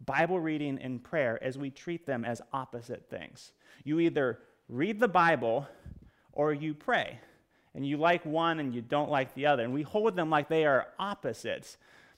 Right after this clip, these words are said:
But re-, really, you need both of them to converse with God. If you just read the Bible, all you're doing is listening to someone talk.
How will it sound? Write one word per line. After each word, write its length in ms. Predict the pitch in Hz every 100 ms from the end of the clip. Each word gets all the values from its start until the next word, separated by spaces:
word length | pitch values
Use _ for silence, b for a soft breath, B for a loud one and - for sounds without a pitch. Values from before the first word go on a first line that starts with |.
| _
But 160 | 160 147
re-, 300 | 214 247 -
really, 640 | 190 233 156 139 76 73 156
you 180 | 165
need 240 | 180 185 156
both 240 | 208 226
of 140 | 160 120
them 200 | 113 120
to 120 | 143
converse 500 | - 147 135 135 -
with 140 | 135
God. 320 | 147 190 196 131 B 180
If 160 | 175
you 80 | 196
just 240 | 185 240 190
read 380 | 143 208 226
the 80 | 185
Bible, 520 | 156 170 202 143 123 143
all 180 | 170 208
you're 160 | 196
doing 300 | 165 180 170
is 140 | 147 135
listening 400 | 151 - 147 139
to 100 | 131
someone 460 | - 117 117 113
talk. 440 | - 226 156 -